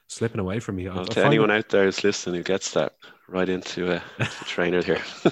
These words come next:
Speaker 2: <laughs>
Speaker 1: <laughs> Uh, yeah, I mean, some of the classics I still remember, but, like, some of them, people say something, I'm like, "Huh?" <laughs>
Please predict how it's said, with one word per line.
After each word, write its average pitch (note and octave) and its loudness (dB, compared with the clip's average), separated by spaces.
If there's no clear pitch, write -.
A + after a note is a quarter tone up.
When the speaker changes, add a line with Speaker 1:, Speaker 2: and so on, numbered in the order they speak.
Speaker 2:
<laughs> - -
Speaker 1:
<laughs> D#3+ 2
Uh, A2+ 6
yeah, A2 4
I A#2+ -2
mean, B2 2
some E3 4
of D#3+ 4
the C3+ 2
classics - -2
I G#2 -2
still A2 0
remember, G2 -2
but, G2 -6
like, F#2+ -8
some E3+ -2
of D3+ -2
them, G#2+ -4
people B2 -6
say A2 -2
something, G#2 -6
I'm F#2+ -6
like, F2 -8
"Huh?" C3+ -4
<laughs> D#3 2